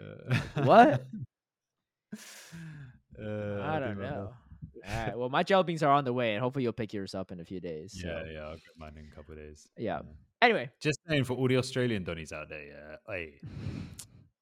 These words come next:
Speaker 1: imagine, imagine where I'm getting these jelly beans from. Kmart.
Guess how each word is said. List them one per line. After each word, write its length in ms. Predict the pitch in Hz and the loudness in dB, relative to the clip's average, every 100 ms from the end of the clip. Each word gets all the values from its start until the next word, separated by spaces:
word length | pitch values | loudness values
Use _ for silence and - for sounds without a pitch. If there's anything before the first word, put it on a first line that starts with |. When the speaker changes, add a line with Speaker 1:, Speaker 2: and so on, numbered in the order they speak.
| _ | _
Speaker 1:
imagine, 540 | 127 170 190 131 90 85 | 4 6 8 4 0 -4
imagine 420 | 117 190 202 170 | 4 4 6 4
where 160 | 151 143 | 8 6
I'm 120 | 131 | 4
getting 220 | 131 113 | 0 0
these 140 | 101 98 | -2 -2
jelly 220 | 104 85 | -4 -4
beans 220 | 76 71 | -10 -16
from. 180 | - - _ _ _ _ _ _ | -20 -20 _ _ _ _ _ _
Kmart. 500 | - 180 175 - - | -6 -4 -4 -8 -14